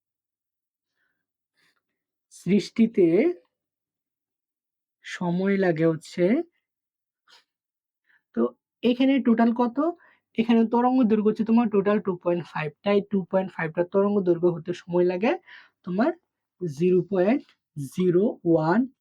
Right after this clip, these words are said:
টু ফাইভ সেকেন্ড। তাহলে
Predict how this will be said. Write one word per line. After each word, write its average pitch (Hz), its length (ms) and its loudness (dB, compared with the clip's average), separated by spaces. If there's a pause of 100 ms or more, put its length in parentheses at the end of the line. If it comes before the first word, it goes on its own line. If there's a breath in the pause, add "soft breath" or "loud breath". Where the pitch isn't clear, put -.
টু 170 120 2 (760 soft breath)
ফাইভ 175 280 -2 (880)
সেকেন্ড। 220 400 -4 (240 soft breath)
তাহলে 220 220 0